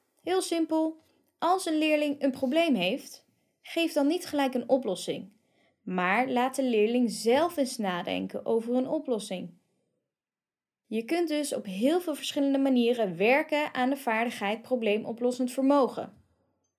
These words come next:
Wat ik persoonlijk belangrijke aspecten vind om hieraan toe te voegen, zijn mindset en de wet van aantrekkingskracht. Ben jij het hiermee eens of juist niet?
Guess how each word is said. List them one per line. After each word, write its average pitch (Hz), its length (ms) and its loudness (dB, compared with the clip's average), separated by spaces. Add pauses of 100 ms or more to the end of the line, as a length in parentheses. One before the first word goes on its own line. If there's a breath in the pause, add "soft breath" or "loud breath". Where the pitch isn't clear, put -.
(140)
Wat 226 260 -2
ik - 360 -2
persoonlijk 247 600 0
belangrijke 214 640 2
aspecten 277 500 -4
vind 180 360 -4
om 233 140 2
hieraan 202 360 0
toe 302 160 -4
te 311 120 -6
voegen, 285 460 -2 (340 loud breath)
zijn 190 380 0
mindset 285 720 0 (320)
en 330 260 2
de 285 80 0
wet 262 280 2
van 240 200 0
aantrekkingskracht. 180 1120 -6 (1000)
Ben 262 160 4
jij 320 120 2
het 294 120 0
hiermee 262 280 2
eens 381 380 -2
of 233 160 2
juist 214 260 2
niet? 339 440 0